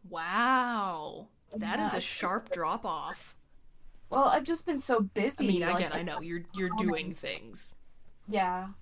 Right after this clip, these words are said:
Speaker 2: I just haven't had the time, and especially the last couple weeks. I never thought I would say this, but I am so sick of going to Joann Fabrics. I have been there,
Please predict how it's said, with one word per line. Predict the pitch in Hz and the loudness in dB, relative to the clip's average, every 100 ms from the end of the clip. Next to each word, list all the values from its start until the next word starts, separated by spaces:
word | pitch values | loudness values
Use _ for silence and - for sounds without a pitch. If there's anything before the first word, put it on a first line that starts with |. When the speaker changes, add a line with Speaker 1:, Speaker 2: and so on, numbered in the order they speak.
| - - | -16 -8
Speaker 2:
I | - | -4
just | 208 202 | -4 -4
haven't | 208 190 | -2 0
had | 196 190 | 0 -2
the | 185 | -4
time, | 202 190 190 | -4 -2 -2
and | 175 202 196 | -2 -2 -4
especially | 208 262 262 220 | -2 -2 0 0
the | |
last | 202 202 | 0 0
couple | - 196 | -2 -4
weeks. | 190 208 - - - - - - - - - - - - - - - - - - - - - - - - - | -2 -2 -4 -12 -18 -20 -20 -20 -20 -20 -20 -20 -20 -20 -20 -20 -20 -20 -20 -20 -20 -20 -20 -20 -20 -20 -12
I | - 214 233 285 320 330 - - _ _ | -4 0 2 4 2 0 -4 -20 _ _
never | 214 214 220 269 | -2 0 0 -2
thought | 214 190 196 | 0 2 2
I | 190 | -2
would | 185 | -4
say | - 196 | -6 -4
this, | 214 240 | -4 -4
but | 208 | -2
I | 196 | 0
am | 185 | -2
so | - - - 202 196 | -4 -6 -6 -4 -2
sick | 202 196 | -4 -6
of | 185 190 | -10 -8
going | 185 185 | -6 -4
to | 185 | -6
Joann | 190 180 180 190 | -6 -6 -6 -8
Fabrics. | 180 175 196 - - - - - - - - - - - - - - _ _ _ - - - | -8 -8 -10 -10 -12 -14 -20 -20 -20 -20 -20 -20 -20 -20 -20 -20 -20 _ _ _ -20 -20 2
I | 220 220 | 6 6
have | 269 220 | 4 6
been | 240 254 | 6 6
there, | 277 294 311 | 2 2 0